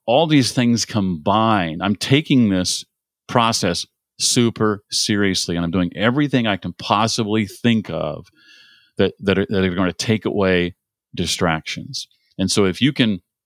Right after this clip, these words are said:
if you can think along those terms, uh, that's really gonna aid you in, in, in staying focused. And remember,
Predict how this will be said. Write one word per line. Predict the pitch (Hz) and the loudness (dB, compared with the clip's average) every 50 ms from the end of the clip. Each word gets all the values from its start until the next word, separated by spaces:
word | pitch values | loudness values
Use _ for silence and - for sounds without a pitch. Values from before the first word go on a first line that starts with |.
| _ _ _ _ _ _ _ _ _ _ _ - | _ _ _ _ _ _ _ _ _ _ _ -10
if | - - | -4 -2
you | 117 120 | 0 0
can | - - - | 0 2 2
think | - 117 - | 0 0 2
along | 101 104 101 95 90 87 80 | 2 2 4 4 2 2 2
those | 92 95 101 101 104 104 92 - | 2 4 4 4 2 0 -2 -6
terms, | - - - 80 76 73 71 78 - - - - - _ _ _ _ _ _ - | -8 -8 -8 -8 -8 -8 -10 -12 -10 -8 -8 -10 -10 _ _ _ _ _ _ -6
uh, | 90 92 | -4 0
that's | 85 101 98 - - | 2 2 0 0 -2
really | 90 87 87 92 101 104 107 104 98 95 | -2 0 2 4 4 4 4 4 4 2
gonna | 85 90 85 85 85 | 2 2 0 0 0
aid | - 90 90 90 87 82 | 0 0 0 0 0 -2
you | 85 85 80 78 76 73 - | -4 -4 -4 -4 -6 -8 -8
in, | - 87 82 80 78 78 80 - | -8 -6 -4 -4 -4 -6 -6 -6
in, | 92 85 82 78 76 76 76 - _ _ _ _ | -6 -6 -4 -4 -4 -6 -8 -12 _ _ _ _
in | - 85 80 78 76 80 - - - _ - 202 214 - _ | -6 -6 -4 -4 -6 -8 -10 -12 -16 _ -18 -18 -18 -12 _
staying | - - - 139 120 110 107 95 | -4 0 0 2 2 2 0 -4
focused. | 90 - 104 90 87 - - 82 80 - - - - - - - - - | -2 -2 -2 -2 -2 -4 -6 -8 -8 -8 -10 -12 -14 -20 -20 -14 -4 0
And | 107 107 | 2 4
remember, | 110 110 110 123 135 139 120 104 90 85 | 4 6 4 4 4 4 2 2 0 -2